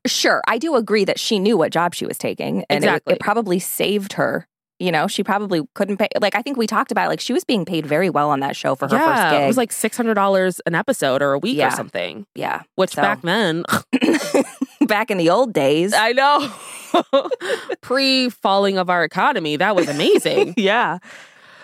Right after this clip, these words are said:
Speaker 2: So now in talking about all of this, Whoopi mentioned the other briefcase models on Deal or No Deal, and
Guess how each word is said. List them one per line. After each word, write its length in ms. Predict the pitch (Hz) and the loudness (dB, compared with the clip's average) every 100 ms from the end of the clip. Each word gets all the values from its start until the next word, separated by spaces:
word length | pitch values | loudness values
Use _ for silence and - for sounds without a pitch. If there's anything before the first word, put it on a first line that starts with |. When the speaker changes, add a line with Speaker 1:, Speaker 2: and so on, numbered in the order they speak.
| - | -10
Speaker 2:
So 480 | - 277 269 254 254 - _ _ _ - | 0 4 4 4 2 -4 _ _ _ 0
now 280 | 269 269 254 | 4 4 4
in 220 | 254 233 | 0 0
talking 320 | 240 262 254 | 0 0 0
about 180 | 202 165 | 2 2
all 120 | 156 | 2
of 60 | 147 | 0
this, 200 | 151 - | -2 0
Whoopi 260 | 160 160 | -2 0
mentioned 580 | 147 143 151 143 143 143 | -2 -2 0 -2 -2 -6
the 180 | - 165 - | -6 -4 0
other 260 | 180 180 | 0 0
briefcase 480 | 160 147 - 139 - | -2 -6 -4 -6 -2
models 360 | 135 123 131 - | 0 2 0 0
on 160 | 143 143 | -2 -2
Deal 180 | 135 131 | 0 0
or 100 | 131 | -2
No 140 | 120 | -4
Deal, 520 | 139 156 143 143 151 - | -2 0 4 4 2 0
and 560 | 147 151 147 147 147 | -2 0 0 -2 -4